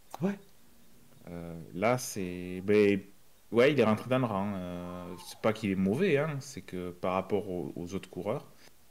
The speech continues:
Speaker 2: il apparaît. Alors peut-être c'est également dû au fait que les courses soient, soient plus courtes, hein.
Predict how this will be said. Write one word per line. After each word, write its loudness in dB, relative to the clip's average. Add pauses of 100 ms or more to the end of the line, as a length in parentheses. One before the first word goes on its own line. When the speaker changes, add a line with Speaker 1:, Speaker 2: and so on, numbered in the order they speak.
(180)
Speaker 2:
il 0
apparaît. 2
Alors 0
peut-être 4
c'est 2
également 8
dû 4
au 2
fait -4
que -6
les -2
courses -8
soient, -2 (140)
soient 0
plus -2
courtes, -6
hein. -4